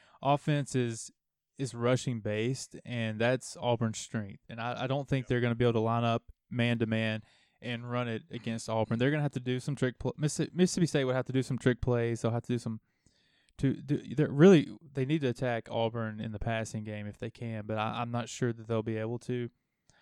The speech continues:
I think Auburn will just be able to be a really low scoring game. I don't, I don't know how Mississippi State scores too, too much, and I think Auburn will kinda just run the clock,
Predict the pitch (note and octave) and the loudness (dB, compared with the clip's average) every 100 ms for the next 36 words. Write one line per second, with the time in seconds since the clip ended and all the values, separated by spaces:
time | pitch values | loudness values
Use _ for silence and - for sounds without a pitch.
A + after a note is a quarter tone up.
0 | _ - B2 C3 A#2 A#2 A#2+ A#2+ A2+ A#2 | _ -2 2 2 4 2 2 -2 -6 -8
1 | B2 A#2+ A2+ - A#2 A2+ A2+ - A#2+ A2+ | -4 -4 -2 0 2 2 -2 -2 -2 -2
2 | A2 - _ - F#3 C3+ F3 C#3+ B2+ B2+ | -6 -10 _ 6 8 10 10 10 6 4
3 | - A#2 A2 G#2 C#3 D#3+ - D#3+ E3 - | 2 0 0 0 0 0 0 -2 -4 -4
4 | C#3+ C3+ B2+ A2+ A#2 - A#2+ - B2+ A#2+ | -2 0 0 0 -4 -6 -6 -4 -4 -6
5 | - - C3 B2 - - _ - C3+ B2+ | -6 0 2 2 -4 -16 _ -4 -2 -2
6 | - C#3 B2+ B2 B2 - B2 A2+ A2 G#2+ | -2 0 0 0 -2 -4 -8 -6 -6 -10
7 | _ _ _ _ B2 A#2 C#3 A#2 A#2+ B2 | _ _ _ _ -4 -2 2 4 4 4
8 | A#2 A#2 A#2 A2+ A2 - B2 A#2 G#2+ - | 0 0 -2 -2 -8 -8 -8 -6 -6 -4
9 | G#2+ A2 A2 | -2 -2 -6